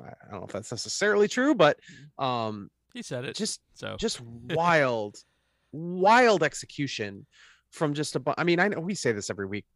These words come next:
Speaker 1: how good the Packers and Adam Stenavich and the Packers at, you know, recruiting, not recruiting, but, uh, identifying talent on the line and produ-, producing it. But, like, <laughs> it's just,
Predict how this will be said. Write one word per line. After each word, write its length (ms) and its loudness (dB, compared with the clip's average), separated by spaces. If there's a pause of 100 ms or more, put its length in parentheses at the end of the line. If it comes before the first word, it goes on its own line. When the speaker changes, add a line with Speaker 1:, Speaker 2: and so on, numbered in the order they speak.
Speaker 1:
how 160 -2
good 260 -2
the 80 -4
Packers 500 0
and 80 -6
Adam 140 -2
Stenavich 540 4
and 100 0
the 40 -2
Packers 400 2
at, 120 -4 (400)
you 120 0
know, 40 0
recruiting, 560 2
not 160 0
recruiting, 380 -4
but, 240 0
uh, 180 2
identifying 440 4
talent 400 0
on 160 0
the 40 0
line 380 2
and 100 -6
produ-, 480 -6
producing 440 -2
it. 160 2
But, 160 -2
like, 280 -2 (260)
<laughs> 220 -20 (300)
it's 340 2
just, 360 0